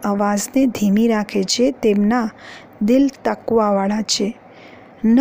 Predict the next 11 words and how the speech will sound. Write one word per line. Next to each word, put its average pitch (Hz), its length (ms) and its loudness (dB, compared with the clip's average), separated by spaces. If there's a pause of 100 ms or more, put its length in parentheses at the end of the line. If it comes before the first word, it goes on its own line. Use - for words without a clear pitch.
કે 302 200 0
જેઓ 247 320 2
ક્યારેક 240 560 0
કોઈ 262 320 2
વખત 214 540 -2
તેમની 214 400 2
હાજરીમાં 208 640 0
સારા 208 440 -2
અખલાકથી 202 720 -2 (320)
વર્તાવ 190 580 -2
કરે. 196 300 -4